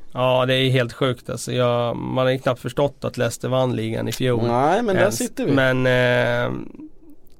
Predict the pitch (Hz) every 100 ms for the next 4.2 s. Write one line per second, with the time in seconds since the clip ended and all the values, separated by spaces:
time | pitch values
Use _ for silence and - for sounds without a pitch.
0 | - 151 139 160 180 180 - 160 156 143
1 | 131 147 147 - 135 127 - 127 123 123
2 | 120 120 120 147 135 131 147 143 143 139
3 | 120 117 113 117 113 117 131 120 110 -
4 | -